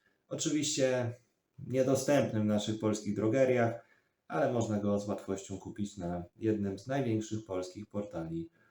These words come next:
e, aukcyjnych. Także polecam. A co po nim? No po nim to, co zapowiadałem, czyli Gold Aftershave Splash, e, czyli taki zapach,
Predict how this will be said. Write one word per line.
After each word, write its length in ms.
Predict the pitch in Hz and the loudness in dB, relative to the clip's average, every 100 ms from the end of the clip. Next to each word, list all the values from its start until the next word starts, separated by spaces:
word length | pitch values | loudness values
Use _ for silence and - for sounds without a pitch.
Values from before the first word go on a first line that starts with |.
| _ _ _ | _ _ _
e, 200 | 92 - | -12 -6
aukcyjnych. 800 | 98 98 - 85 71 113 - - _ _ | -4 -6 -8 -12 -12 -18 -20 -20 _ _
Także 440 | - 92 92 101 95 _ - | -10 -8 -4 -4 -6 _ -2
polecam. 720 | 110 139 143 151 147 139 - _ _ _ _ _ - - | 2 2 2 0 0 -4 -12 _ _ _ _ _ -18 -8
A 100 | 117 | -2
co 180 | 156 | 0
po 160 | 120 92 | 2 2
nim? 180 | 87 98 | 0 -2
No 80 | 127 | 0
po 160 | 165 | 0
nim 200 | 156 143 | 0 0
to, 100 | 135 | 0
co 140 | 127 113 | -2 0
zapowiadałem, 720 | 107 104 92 110 117 113 107 | 0 0 -2 2 4 4 2
czyli 460 | 104 98 98 101 - _ _ _ _ | 0 -2 -2 -4 -12 _ _ _ _
Gold 640 | 98 123 131 127 127 - _ _ _ _ _ | 2 6 8 8 4 -8 _ _ _ _ _
Aftershave 800 | 110 104 104 95 - 98 95 92 - _ _ _ _ _ | -2 -2 0 -2 -2 -2 0 -2 -6 _ _ _ _ _
Splash, 840 | - - 123 120 117 - - _ _ _ _ _ _ _ _ _ - | -14 -4 0 2 2 -2 -8 _ _ _ _ _ _ _ _ _ -12
e, 380 | 95 90 90 90 | -8 -6 -6 -6
czyli 260 | - 101 | -4 -4
taki 360 | 98 98 95 95 | -2 -6 -4 -4
zapach, 680 | - 90 - 87 - - | -4 -6 -4 -6 -6 -16